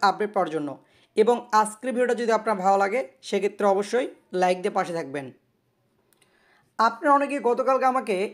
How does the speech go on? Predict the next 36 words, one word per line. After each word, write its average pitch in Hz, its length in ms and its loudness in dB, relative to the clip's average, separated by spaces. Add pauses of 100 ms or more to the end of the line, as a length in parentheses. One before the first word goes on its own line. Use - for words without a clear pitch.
(120)
ইনবক্সে 240 480 -4
মেসেজ 220 380 0
দিয়েছেন, 160 400 -4 (420)
"ভাই, 214 160 2 (120)
পেমেন্ট 240 360 0 (160)
আপনার 208 340 0
কি 220 120 0
আজকে 208 300 0
পাবো? 220 440 2 (220)
লিস্টেড 208 520 -4
কি 233 100 2
আজকে 220 340 2
হবে?" 214 360 2 (680)
আসলে 254 400 2
প্রত্যেকটা 262 680 -4
বিষয় 214 280 -2
সম্পর্কে 226 380 -2
আপনাকে 220 640 -2 (140)
টুকটাক 240 400 -2
জানতে 208 320 -2
হবে, 151 240 -4 (220)
বেসিক 202 480 -2
জিনিসটা 247 300 -4
বুঝতে 214 320 -6
হবে, 233 160 -2
তাহলে 214 280 0
কিন্তু 214 240 -6
আপনার 226 280 0 (140)
এরকম 208 300 -2
প্রশ্নের 208 440 -6 (100)
উত্তরগুলো 226 440 -6
কিন্তু 226 260 -4
আপনারা 214 260 -4
নিজেরাই 208 360 0
পেয়ে 185 180 0
যাবেন। 151 260 -6